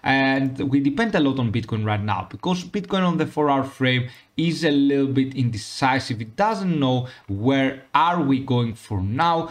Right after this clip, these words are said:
We, uh, we're going downwards, now we're going upwards. This is good, actually, guys. Maybe this is good for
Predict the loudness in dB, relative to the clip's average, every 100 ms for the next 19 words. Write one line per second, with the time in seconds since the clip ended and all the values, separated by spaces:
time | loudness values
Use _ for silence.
0 | -10 -2 0 0 0 -2 -2 0 0 2
1 | 0 0 -2 0 0 2 0 0 -2 -2
2 | 0 2 2 2 0 2 2 2 2 0
3 | -2 -6 -10 -6 -6 -4 -4 0 -2 -2
4 | -2 -2 -2 -6 -4 0 2 0 -2 -2
5 | -2 -2 -2 0 -2 -2 -2 -2 -4 -4
6 | -2 -2